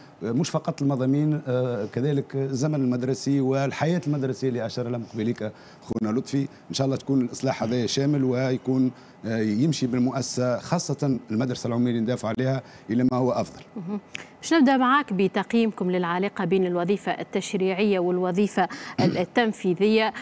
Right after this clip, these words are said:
Speaker 2: لأنه ال-، ال-، ال-، التقييم هذا هو اللي باش يهزنا نحكيو على، على التعطل أو تعطل على
Speaker 1: Effectivement.
Speaker 2: أو غياب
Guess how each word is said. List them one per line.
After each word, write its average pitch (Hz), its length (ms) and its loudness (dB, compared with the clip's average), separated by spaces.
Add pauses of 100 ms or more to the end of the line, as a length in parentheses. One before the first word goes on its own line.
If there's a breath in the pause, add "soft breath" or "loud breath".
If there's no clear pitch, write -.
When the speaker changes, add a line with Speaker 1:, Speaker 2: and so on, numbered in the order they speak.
(160 loud breath)
Speaker 2:
لأنه 226 540 2
ال-، 175 400 0
ال-، - 300 -2
ال-، - 520 -6
التقييم 214 580 2
هذا 202 240 0
هو 202 180 2
اللي 190 140 0
باش - 200 -6
يهزنا 196 440 2
نحكيو 202 520 2
على، 170 320 2 (280)
على 175 180 0
التعطل 254 640 0 (240)
أو 202 220 0
تعطل 185 480 0
على 190 260 2
Speaker 1:
Effectivement. 170 280 -6
Speaker 2:
أو 220 220 4
غياب 208 640 2